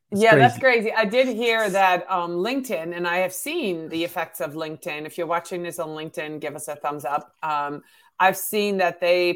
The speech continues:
Speaker 2: putting, they're putting out A I, um, generated articles so that you can comment on, that you can put your own information in, but they're also going to start using that for, uh, profiles. So you can
Speaker 1: Yep.
Speaker 2: use A I,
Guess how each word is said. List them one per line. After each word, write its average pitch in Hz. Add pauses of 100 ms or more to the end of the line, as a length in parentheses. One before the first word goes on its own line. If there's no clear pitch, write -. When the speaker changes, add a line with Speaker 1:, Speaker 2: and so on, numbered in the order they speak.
(100)
Speaker 2:
putting, 170 (300)
they're 165
putting 202
out 160
A 170
I, 156
um, 147
generated 156
articles 160
so 156
that 160
you 170
can 170
comment 156
on, 160
that 156
you 156
can 151
put 165
your 156
own 160
information 151
in, 151 (320)
but 185
they're 185
also 185
going 170
to 175
start 170
using 156
that 147
for, 147
uh, 147
profiles. -
So -
you 151
can 156
Speaker 1:
Yep. 147
Speaker 2:
use 151
A 151
I, 143